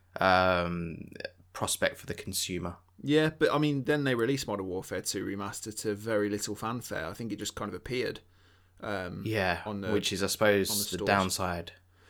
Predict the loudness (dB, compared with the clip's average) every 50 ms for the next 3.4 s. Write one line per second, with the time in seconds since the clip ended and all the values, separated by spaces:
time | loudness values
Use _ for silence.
0 | -20 -20 -20 -20 _ _ 0 4 4 4 4 2 0 -4 -8 -8 -10 -14 _ _
1 | _ 4 6 6 6 4 2 2 4 4 4 2 -2 _ _ _ _ 2 2 4
2 | 4 6 4 4 4 0 -4 -14 -16 -14 -14 -14 -14 -16 -20 -20 -6 2 4 6
3 | 8 10 8 8 8 4 2 0